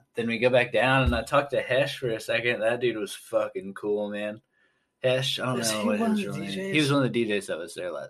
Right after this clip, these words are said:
Speaker 1: that night.
Speaker 2: Oh, yeah,
Speaker 1: Yeah,
Speaker 2: I
Speaker 1: he was
Speaker 2: know
Speaker 1: the one
Speaker 2: what
Speaker 1: that
Speaker 2: you're
Speaker 1: went
Speaker 2: talking
Speaker 1: on
Speaker 2: about.
Speaker 1: after
Speaker 2: Yeah.
Speaker 1: Zinnia. Yeah.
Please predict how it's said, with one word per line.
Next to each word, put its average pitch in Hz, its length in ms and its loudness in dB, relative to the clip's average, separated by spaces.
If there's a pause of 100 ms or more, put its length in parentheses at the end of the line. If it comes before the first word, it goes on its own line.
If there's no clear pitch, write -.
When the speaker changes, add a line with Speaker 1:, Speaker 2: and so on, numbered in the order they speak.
Speaker 1:
that 95 180 -8
night. 69 220 -16 (120)
Speaker 2:
Oh, 214 360 6
yeah, 185 240 0
Speaker 1:
Yeah, 175 140 2
Speaker 2:
I 151 80 -2
Speaker 1:
he 147 60 8
was 147 100 4
Speaker 2:
know - 20 2
Speaker 1:
the 147 60 4
one 139 80 10
Speaker 2:
what 123 60 6
Speaker 1:
that 113 40 6
Speaker 2:
you're 113 40 0
Speaker 1:
went 110 120 4
Speaker 2:
talking 107 100 4
Speaker 1:
on 101 80 2
Speaker 2:
about. 98 120 2 (100)
Speaker 1:
after 90 460 -8
Speaker 2:
Yeah. 151 200 -4
Speaker 1:
Zinnia. 95 480 -8
Yeah. - 180 -10